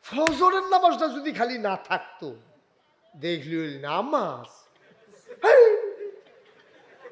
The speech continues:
কারে কয় নামাজ পড়া টের পাইল? খালি ফজরের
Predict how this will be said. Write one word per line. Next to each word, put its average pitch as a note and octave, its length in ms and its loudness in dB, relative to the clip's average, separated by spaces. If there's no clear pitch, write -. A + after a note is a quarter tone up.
কারে A#3+ 440 6
কয় A#3 180 4
নামাজ G#3 440 -2
পড়া G3+ 220 -4
টের F3 200 -4
পাইল? D3 280 -14
খালি D#3 240 -8
ফজরের D#3+ 520 -6